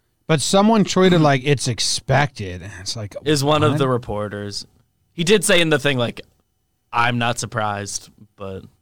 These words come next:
Speaker 1: Oh, it was Clappish.
Speaker 2: Yeah. He fucking
Speaker 1: Clappish tweeted, "This subject to,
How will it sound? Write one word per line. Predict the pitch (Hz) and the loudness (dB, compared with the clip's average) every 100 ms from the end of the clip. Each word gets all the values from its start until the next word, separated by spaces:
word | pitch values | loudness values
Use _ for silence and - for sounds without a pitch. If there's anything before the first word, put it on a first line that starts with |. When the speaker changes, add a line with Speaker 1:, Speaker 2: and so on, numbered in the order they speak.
| _ _ _ _ | _ _ _ _
Speaker 1:
Oh, | 147 147 | 2 2
it | |
was | 131 | 2
Clappish. | - 143 135 127 107 - - - | 0 2 2 0 -4 -6 -8 -12
Speaker 2:
Yeah. | 55 - _ _ _ _ _ _ _ | -18 -20 _ _ _ _ _ _ _
He | |
fucking | 127 - | -6 0
Speaker 1:
Clappish | 165 165 160 - | 2 2 0 2
tweeted, | 160 147 139 120 - _ - | 2 4 2 -2 -10 _ -4
"This | 156 185 | -2 0
subject | 196 190 165 185 180 | 2 2 4 0 0
to, | - | -4